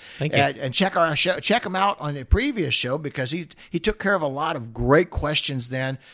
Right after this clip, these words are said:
Speaker 2: And, uh, it's probably about two years ago, wasn't it, Travis?
Speaker 1: Yeah, right about two years.
Speaker 2: Awesome. Well, hey, tell him a little bit about who you are, your company, and, uh,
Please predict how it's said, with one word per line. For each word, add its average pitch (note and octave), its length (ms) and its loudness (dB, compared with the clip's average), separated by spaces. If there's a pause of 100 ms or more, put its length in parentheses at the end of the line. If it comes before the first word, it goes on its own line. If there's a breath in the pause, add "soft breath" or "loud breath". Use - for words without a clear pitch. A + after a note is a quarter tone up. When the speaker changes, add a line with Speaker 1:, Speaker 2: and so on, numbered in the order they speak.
(160 loud breath)
Speaker 2:
And, D#3+ 380 -2
uh, D#3+ 180 -2
it's F#3 160 -4
probably F3+ 320 -2
about D#3+ 240 -2
two A3 160 4
years B3+ 300 -2
ago, C#3 240 -4
wasn't A2+ 340 -8
it, - 60 -12
Travis? E3+ 420 -2
Speaker 1:
Yeah, C3+ 60 -2
right C#3 120 0
about D3+ 200 -6
two - 120 -8
years. D3+ 440 -2
Speaker 2:
Awesome. D#3 400 2
Well, D#3+ 160 6
hey, C4 220 4 (120 loud breath)
tell D#3 240 -4
him F3 240 -8
a C#3 60 -8
little E3+ 200 -4
bit E3+ 200 -4
about D#3 400 -6 (160)
who E3 180 4
you E3+ 180 0
are, D#3+ 440 -4 (240 soft breath)
your B2+ 160 -6
company, F3 640 -6 (320 soft breath)
and, C#3+ 340 -6
uh, D#3+ 240 -8